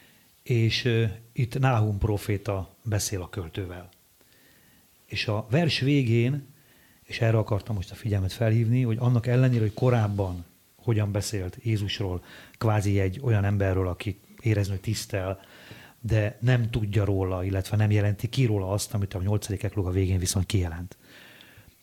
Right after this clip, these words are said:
A párbeszéd a költő és a proféta között a végén úgy teljesedik ki, hogy azt mondja a proféta költőnek: „Csak hiszed. Ismerem újabb verseid.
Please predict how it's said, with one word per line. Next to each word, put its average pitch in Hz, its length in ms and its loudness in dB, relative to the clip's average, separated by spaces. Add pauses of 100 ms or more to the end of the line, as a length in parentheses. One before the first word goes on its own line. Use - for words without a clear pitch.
(140)
A 127 100 2 (460)
párbeszéd 131 680 2
a 120 120 -6
költő 127 320 2
és 113 140 -2
a 110 40 0
proféta 107 480 -2
között 147 480 0 (880)
a - 100 -2
végén 110 320 2
úgy 110 120 2
teljesedik 98 540 -2
ki, 143 280 0 (720)
hogy - 140 -6
azt 127 160 2
mondja 107 380 2
a 104 40 -2
proféta 107 500 0
költőnek: 92 640 -2 (840)
„Csak - 180 0
hiszed. 85 460 -2 (800)
Ismerem 143 640 4
újabb 120 340 4
verseid. 87 560 -2